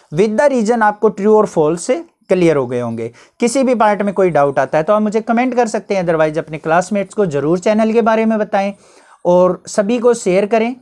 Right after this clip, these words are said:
क्योंकि आने वाली क्लासेज की, सभी क्लासेज की वीडियो up to ट्वेल्थ क्लास साइंस और मैथ की वीडियोज़ इस चैनल पे आपको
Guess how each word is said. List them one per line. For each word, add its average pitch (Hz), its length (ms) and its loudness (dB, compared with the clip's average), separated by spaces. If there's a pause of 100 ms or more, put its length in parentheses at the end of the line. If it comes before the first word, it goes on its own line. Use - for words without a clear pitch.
(840)
क्योंकि 226 240 0
आने 214 280 2
वाली 208 200 2
क्लासेज 156 440 -2
की, 196 260 -4
सभी 240 420 -4
क्लासेज 185 440 0
की 175 120 -2
वीडियो 147 340 -2
up 156 160 -8
to 151 140 -6
ट्वेल्थ 190 320 -2
क्लास 156 380 -2 (260)
साइंस 202 440 -4
और 214 100 0
मैथ 170 160 -4
की 185 500 -8
वीडियोज़ 147 540 -4
इस 254 200 -8
चैनल 135 260 -6
पे 135 120 -6
आपको 170 380 -4